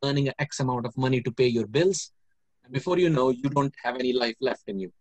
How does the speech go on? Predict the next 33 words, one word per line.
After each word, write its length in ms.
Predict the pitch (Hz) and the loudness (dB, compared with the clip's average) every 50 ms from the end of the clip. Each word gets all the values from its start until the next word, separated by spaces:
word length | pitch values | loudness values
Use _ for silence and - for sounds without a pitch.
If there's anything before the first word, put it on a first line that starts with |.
| _ _ _ _ _ _ | _ _ _ _ _ _
So 80 | 151 147 | 2 2
that, 200 | 147 185 208 208 - | 4 2 2 0 0
that's 260 | 156 170 190 214 - | 0 0 2 2 2
what 160 | - 185 175 156 | 2 0 2 2
life 220 | 147 143 185 170 - | 2 0 0 0 0
was 140 | 143 131 131 | 0 0 2
all 140 | 127 123 | 2 2
about 260 | 120 113 147 160 151 143 | 0 0 0 0 0 0
up 80 | 139 - _ | -4 -6 _
till 80 | 139 | -8
the 160 | 131 131 123 123 | -2 2 2 2
age 120 | 120 117 | 2 0
of 80 | 117 - - | -4 -6 -4
thirty-three, 680 | 131 120 113 117 113 - - 156 165 160 120 98 98 - _ | -4 -4 -2 -4 -10 -8 -2 0 2 2 2 0 -4 -8 _
uh, 140 | 107 110 107 | -6 -6 -6
when 180 | 101 117 117 117 | -4 -4 -4 -2
I 120 | 117 113 | -2 -4
was, 420 | 110 113 113 110 110 107 - - - | -4 -2 -2 -2 -2 -4 -8 -10 -8
uh, 340 | 107 107 107 107 104 104 104 - _ _ _ _ _ _ _ _ _ - | -6 -4 -4 -2 -4 -4 -6 -8 _ _ _ _ _ _ _ _ _ -8
you 80 | 117 | -4
know, 60 | 120 | -2
I 100 | 120 113 | -2 -2
kind 220 | 120 - 139 135 120 | -2 -2 -2 -2 -2
of 100 | 101 98 | -2 -4
burnt 320 | 107 120 120 117 117 117 | -2 -2 0 0 0 0
out, 260 | 131 143 156 143 - - - - _ - | 2 2 2 0 -2 -4 -12 -16 _ -10
completely 540 | 127 123 - 180 185 175 151 147 127 110 113 | -10 -8 -2 -2 -2 -2 0 -4 -8 -6 -4
burnt 280 | - 127 127 127 123 123 | -2 -2 -2 -2 -2 -2
out 160 | 127 127 117 - | -2 -2 -2 -4
in 100 | 113 110 | -6 -8
a 40 | |
corporate 480 | - - 123 120 - _ 117 110 104 - | -6 -6 -8 -8 -6 _ -8 -8 -6 -4
life. 260 | 131 131 131 113 - | -2 -2 -2 -2 -4